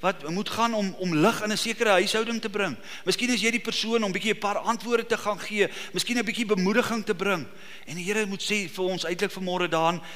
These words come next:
in Nehemia vier vers veertien, "Veg vir mekaar." Ek kan nie laat Michiel op die grond lê stikkend en sy huis val uitmekaar uit en ek los hom net daar nie. Ek moet miskien iets gaan doen. Ek moet miskien hom gaan bemoedig, miskien hom gaan help.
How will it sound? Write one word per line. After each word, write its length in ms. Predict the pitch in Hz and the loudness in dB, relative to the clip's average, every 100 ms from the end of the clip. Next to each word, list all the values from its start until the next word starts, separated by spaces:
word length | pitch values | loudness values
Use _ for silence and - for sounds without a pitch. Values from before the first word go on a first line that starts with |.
| - - 139 127 | -14 -2 0 2
in 80 | 156 | 0
Nehemia 340 | 165 170 185 | 2 2 2
vier 220 | 175 190 185 | 0 0 0
vers 240 | 185 165 | 2 0
veertien, 500 | 170 180 170 160 131 - - | 2 -2 0 -4 -6 -10 -16
"Veg 420 | - - 214 214 - | -14 -2 4 4 4
vir 100 | 220 | -2
mekaar." 540 | 214 - 202 180 107 - - - - - - - | -2 2 2 2 -2 -10 -14 -14 -16 -16 -16 -4
Ek 140 | 233 | 2
kan 80 | 247 | 4
nie 80 | 269 | 6
laat 160 | 240 185 | 4 4
Michiel 320 | 202 - 226 | 0 0 -2
op 80 | 196 | 0
die 80 | |
grond 400 | 196 202 208 214 | -2 2 2 2
lê 140 | 180 175 | 4 4
stikkend 480 | - 226 220 208 196 - - | 6 4 4 2 2 -8 -4
en 140 | 147 170 | -2 2
sy 140 | 180 | 4
huis 300 | 139 139 214 - | 8 8 8 4
val 140 | 208 | 4
uitmekaar 540 | 202 196 - 196 185 190 | 4 0 0 6 8 8
uit 200 | 185 - - 165 | 4 0 -8 2
en 80 | 190 | 2
ek 120 | 156 | 10
los 180 | 185 214 | 8 8
hom 80 | 220 | 2
net 140 | 208 190 | 2 4
daar 220 | 156 190 | 4 4
nie. 140 | 175 135 | 2 0
Ek 140 | 196 214 | 0 0
moet 140 | 233 | -2
miskien 240 | 226 - 254 | -2 -2 -2
iets 100 | 254 - | -2 -2
gaan 100 | 220 | -4
doen. 220 | 233 247 139 - - | -2 -4 -6 -14 -2
Ek 160 | 190 | -2
moet 140 | 196 220 | 0 -2
miskien 240 | - 240 | 0 0
hom 80 | 254 | 0
gaan 220 | - 233 | 2 0
bemoedig, 400 | 214 202 240 240 | 2 0 4 2
miskien 300 | 220 196 233 233 | 2 -4 -2 -4
hom 80 | |
gaan 160 | 208 202 | -2 0
help. 380 | 214 240 180 | 4 4 2